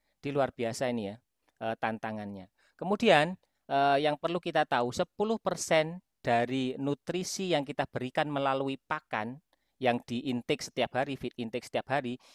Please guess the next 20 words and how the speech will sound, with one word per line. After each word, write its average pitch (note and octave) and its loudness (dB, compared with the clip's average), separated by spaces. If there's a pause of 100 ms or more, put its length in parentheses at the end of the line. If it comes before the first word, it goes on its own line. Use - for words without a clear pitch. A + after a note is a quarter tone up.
(260)
itu F3+ -2
akan D3+ 2
di-divert, B2+ -2
akan B2+ -2
dirubah B2 -2
menjadi C#3 -2
sistem C#3+ -4
kekebalan. G2 -6 (480)
Artinya G3+ 2
apa? A#2+ 2 (320)
Pada C3 2
waktu, D#3+ 2
eh, B2 2
ayam C#3+ 4
itu C#3+ -4
mengalami C3 2
problem A#2 0
feed - -6
intake F3+ 0
misalnya, A2 -2